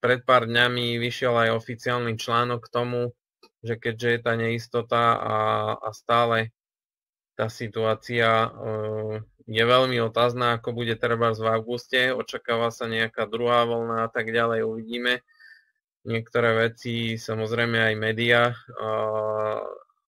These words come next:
vedia nafúknuť, ale tak zase bezpečnosť je prvorada. Eh, väčšina podujatí, tých, hlavne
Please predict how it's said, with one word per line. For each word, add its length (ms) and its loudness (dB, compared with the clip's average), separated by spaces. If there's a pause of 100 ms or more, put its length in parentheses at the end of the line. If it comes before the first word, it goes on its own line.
vedia 320 2
nafúknuť, 640 -4 (640)
ale 320 0
tak 240 2
zase 640 2
bezpečnosť 720 -2
je 40 -6
prvorada. 760 2
Eh, 1120 -8
väčšina 640 -2 (320)
podujatí, 880 2 (800)
tých, 120 -10 (120)
hlavne 320 0